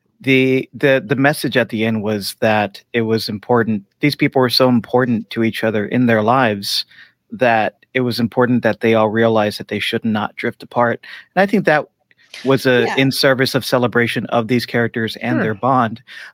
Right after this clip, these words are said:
Speaker 1: But yeah, the focus was really on Picard and Q. You're right.
Speaker 2: Yeah,
Speaker 3: Yeah.
Speaker 2: I felt like
Speaker 3: I
Speaker 2: the book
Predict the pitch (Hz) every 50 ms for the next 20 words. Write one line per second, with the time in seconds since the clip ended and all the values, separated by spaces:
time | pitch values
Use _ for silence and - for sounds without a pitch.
0 | _ - - 208 214 190 - 156 175 170 123 117 135 123 - - 151 147 - 160
1 | 139 - - 123 156 160 147 135 - 143 143 139 139 131 127 123 117 - 131 -
2 | - 120 117 110 110 104 - - 120 110 104 - - - - - - _ _ -
3 | - 73 73 69 _ _ _ _ _ - 190 151 120 127 127 - 196 247 - 359
4 | 359 370 370 170 - - 240 220 226 240 240 240